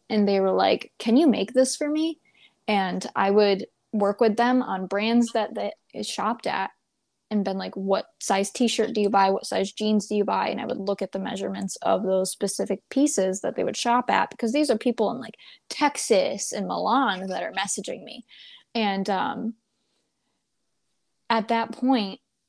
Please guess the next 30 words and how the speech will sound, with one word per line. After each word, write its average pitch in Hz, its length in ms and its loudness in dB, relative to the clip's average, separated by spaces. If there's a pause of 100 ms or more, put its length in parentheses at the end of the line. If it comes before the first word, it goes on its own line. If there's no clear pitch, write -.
I 214 120 0
was 208 120 0
like, 202 220 -4
"Okay, 214 440 2
I'm 208 120 -2
making 196 340 0
them 220 140 4
the 196 100 2
piece 220 500 0
and 196 140 -6
I'm 190 140 -6
sending 220 520 2
it 190 200 -6
them 190 400 -4 (240)
in 220 140 6
the 220 60 8
mail." - 420 2 (400)
So, - 240 4
like, 180 340 6
that's 202 240 -4
it. - 160 -2 (280)
Like, - 300 -8
I 185 80 -6
made 196 400 0
them 240 160 6
the 247 80 4
garment 185 460 -8 (320)
and 190 120 -6
it's 185 100 -10
gone. - 360 -6